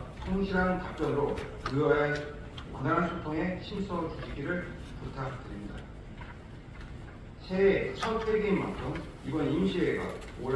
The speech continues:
한 해의 의정 활동에 힘찬 출발점이 되길 바라며 성남시의회는 앞으로도 시민의 삶을 최우선에 두고 책임 있는 의정 활동을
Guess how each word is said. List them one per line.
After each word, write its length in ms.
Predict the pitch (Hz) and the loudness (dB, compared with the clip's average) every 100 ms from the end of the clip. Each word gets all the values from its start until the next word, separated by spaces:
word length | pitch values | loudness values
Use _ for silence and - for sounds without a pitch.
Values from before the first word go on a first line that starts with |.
| 135 | 0
한 100 | 151 | 0
해의 360 | 139 - 151 151 | 2 2 2 0
의정 260 | 143 175 151 | 0 2 2
활동에 520 | - - 104 131 - - - - | 0 -2 -4 -4 -6 -8 -8 -8
힘찬 520 | 220 220 214 202 190 | -4 -2 2 4 4
출발점이 560 | 220 214 202 196 175 170 | 2 2 2 2 0 0
되길 320 | 131 - - | -2 -2 -2
바라며 440 | 185 190 - - - - - - | -2 -4 -4 -4 -6 -10 -10 -6
성남시의회는 960 | 185 220 220 190 180 151 151 139 139 - - - | -2 2 4 4 2 0 0 0 -2 -4 -6 -6
앞으로도 640 | - 139 - - - - - - - | -2 -2 0 0 -2 -4 -8 -8 -8
시민의 520 | 220 226 233 214 196 | -4 0 4 4 4
삶을 360 | 170 160 135 120 | 4 4 2 2
최우선에 640 | 220 190 139 156 143 131 | 4 6 6 2 0 -2
두고 320 | - - - - - - | -4 -6 -6 -6 -8 -8
책임 320 | - 226 226 220 | -6 -4 0 2
있는 300 | 214 196 135 | 2 2 2
의정 240 | 135 131 | 2 0
활동을 420 | 107 123 180 190 | -2 -2 -2 -2